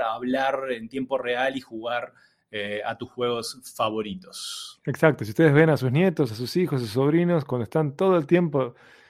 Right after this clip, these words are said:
Speaker 2: eh, que parecía que es un monólogo, están usando Discord, jugando con amigos o con desconocidos en cualquier parte del mundo, y a su vez también, como aprendimos el año pasado, hay todo un submundo de especulación, este, cripto,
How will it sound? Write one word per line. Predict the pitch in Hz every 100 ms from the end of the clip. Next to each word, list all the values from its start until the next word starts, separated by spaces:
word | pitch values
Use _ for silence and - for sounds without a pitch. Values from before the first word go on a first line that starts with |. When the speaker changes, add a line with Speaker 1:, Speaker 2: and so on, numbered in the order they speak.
| _ -
Speaker 2:
eh, | 123 113 113
que | 127
parecía | 120 160
que | 151
es | 139 143
un |
monólogo, | 135 139 180 185 180 180 -
están | 127 - 180 170
usando | 160 - 139 131
Discord, | 131 143 143 160 160 _ _
jugando | _ - 131 147 156 139
con | 156 151
amigos | 151 170 165 151 -
o | - 131
con | 160
desconocidos | 156 143 127 - 156
en | 135
cualquier | 131 135
parte | 135
del | 139
mundo, | 147 165 170 160 - - - -
y | 160 165
a |
su | 143 175
vez | 190
también, | 170 165 185
como | 143 135
aprendimos | 123 131 160 160 127 120
el | 135
año | 151
pasado, | 143 147 175 160 165 165 - - - - -
hay | 170 160 - _ _
todo | 202 214 208 196 190
un |
submundo | 156 156 143 151 170 170 160 151
de | 139
especulación, | 135 123 123 - 156 160 160 143
este, | - 131 123 120 117 113 -
cripto, | - 151 143 - 165 165